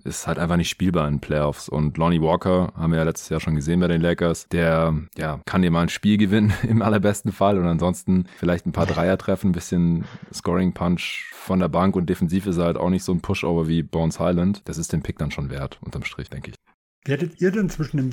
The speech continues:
Speaker 2: dem Mavs und dem Pick und dem Clippers-Pick entschieden? Weil ich fand's echt schwer.
Speaker 1: Ja.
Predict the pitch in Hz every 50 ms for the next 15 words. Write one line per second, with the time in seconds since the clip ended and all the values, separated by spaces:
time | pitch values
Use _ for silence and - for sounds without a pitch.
0 | 123 - - 143 139 135 135 135 135 151 - 165 143 143 143 143 - - 180 147
1 | 131 127 - - 151 156 - - 165 131 127 131 131 131 143 196 - - - 143
2 | - 143 131 - - 131 123 139 127 117 104 123 127 123 127 - - - - 147
3 | 165 - - 180 196 196 - - 202 196 - - - - 123 120 117 110 - -
4 | 110 120 120 123 123 120